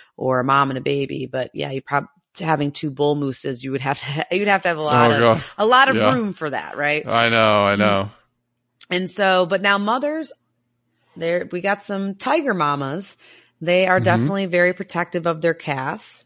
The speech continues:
Speaker 1: And so
Speaker 2: Oh, yeah.
Speaker 1: that is, I mean, anybody who lives with wi-, amongst wildlife knows that you wanna stay away from mama bear and her cubs. You wanna stay, same thing for a moose. Uh, that's when, um,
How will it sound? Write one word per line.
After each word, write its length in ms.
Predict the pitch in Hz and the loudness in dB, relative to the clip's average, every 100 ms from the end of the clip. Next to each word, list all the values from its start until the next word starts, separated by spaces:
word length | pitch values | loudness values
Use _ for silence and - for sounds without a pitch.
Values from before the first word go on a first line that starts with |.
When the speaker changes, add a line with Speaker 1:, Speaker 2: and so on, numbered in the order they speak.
| - | -8
Speaker 1:
And 160 | 151 | -8
so 120 | 147 - | -4 0
Speaker 2:
Oh, 80 | |
yeah. 180 | 107 160 | 0 0
Speaker 1:
that 140 | 170 175 | -2 -2
is, 280 | 175 151 - _ _ _ | -4 -6 -16 _ _ _
I 220 | 156 147 | -2 0
mean, 540 | 147 147 147 147 147 - | 0 0 -2 -4 -6 -10
anybody 520 | - - 262 254 233 226 | -12 -2 0 0 0 0
who 140 | 185 | -2
lives 240 | 160 170 156 | -2 -2 -4
with 80 | 147 | -6
wi-, 280 | 147 143 - | 0 2 2
amongst 400 | 151 143 143 147 | 0 -4 -4 -2
wildlife 480 | 139 135 131 127 | -2 -2 -4 -6
knows 320 | 135 135 127 135 | -6 -6 -6 -8
that 140 | 123 _ _ _ - | -10 _ _ _ -12
you 140 | 135 | -6
wanna 140 | 147 151 | -4 -4
stay 180 | - | -2
away 160 | 156 156 | 0 0
from 180 | 156 151 | -2 2
mama 280 | 139 151 175 | 4 4 4
bear 260 | 175 175 | 2 2
and 80 | 180 | 0
her 80 | 180 | -6
cubs. 460 | - - - - | -6 -6 -6 -12
You 100 | 147 | -10
wanna 160 | 143 147 | -8 -10
stay, 320 | - 156 151 | -8 -4 -4
same 300 | 160 151 151 | -4 -4 -4
thing 160 | 175 170 | -4 -4
for 160 | 180 | -4
a 40 | 180 | -4
moose. 380 | 139 - - - - - - _ | -4 -8 -16 -20 -20 -20 -20 _
Uh, 200 | - 139 131 | -8 -6 -2
that's 340 | 143 - - | -2 -2 -4
when, 380 | 156 147 147 143 | -2 0 0 -2
um, 420 | - 135 131 127 | -2 -2 -2 -4